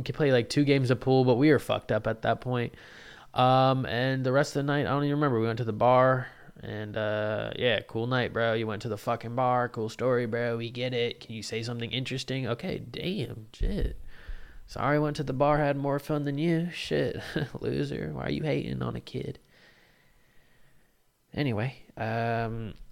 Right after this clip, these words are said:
next day, vibrations. Woke up drunk as hell. Uh, <laughs> yeah, I was, I mean, I was getting after it. What can I say?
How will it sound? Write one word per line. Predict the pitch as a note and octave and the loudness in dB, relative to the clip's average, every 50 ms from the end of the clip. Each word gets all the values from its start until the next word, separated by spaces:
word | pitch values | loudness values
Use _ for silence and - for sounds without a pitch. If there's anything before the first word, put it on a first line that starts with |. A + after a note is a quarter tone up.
| - - - | -12 -4 2
next | D3 D3 D3+ - - - | 2 2 2 2 4 6
day, | D#3 D3+ D3+ D3+ D3+ | 6 8 8 6 4
vibrations. | C3+ A2+ A#2+ B2 B2 B2 B2 B2+ A#2 A#2 A2+ A2+ A#2 B2+ D3+ D#3+ D3 - - D#3+ D#3 D3+ D3 C3 - | 4 4 6 6 8 8 6 4 4 0 0 2 4 6 6 6 6 4 2 2 2 0 0 0 2
Woke | C3+ B2+ B2 - B2+ | 2 2 2 2 0
up | A2+ - - | 0 0 -2
drunk | - - B2 A#2 A2+ - | -4 -4 -4 -6 -6 -6
as | A2+ G#2+ G#2+ - | -8 -8 -8 -10
hell. | - - - - C#3+ D3 D3+ D3 D3+ D3+ C#3 C#3+ D#3 - - | -10 -10 -8 -2 2 4 6 6 6 4 2 0 -4 -8 -6
Uh, | - - - C2 C#2+ C#2+ - - - - - - - - - | -4 -4 -4 -4 -4 -4 -2 -2 -2 -4 -6 -8 -10 -14 -12
<laughs> | - - - - - - - | -12 -12 -12 -12 -12 -8 -4
yeah, | - - - B1 B1 | -4 -2 0 0 2
I | C2+ C#2 | 2 2
was, | - - - - - - - - - - - - - - - - | 0 -2 -10 -16 -20 -20 -18 -18 -18 -20 -20 -20 -20 -18 -12 -6
I | A#2+ | -4
mean, | A#2 B2 | -2 0
I | C3+ | 0
was | C#3 C3 | 0 0
getting | C3 C3 B2 A2+ C#3 | 0 0 -2 0 -2
after | D3+ C#3+ C3+ B2+ - - - | -2 -2 -2 -4 -6 -6 -4
it. | - - | -4 -2
What | - B2 B2+ | -2 -4 -4
can | - C3+ C3+ | -4 -4 -4
I | C3 C#3 | -4 -4
say? | C#3+ - - C3 B2 A#2+ C#3+ D3+ | -6 -4 -4 -2 -2 -2 -2 -6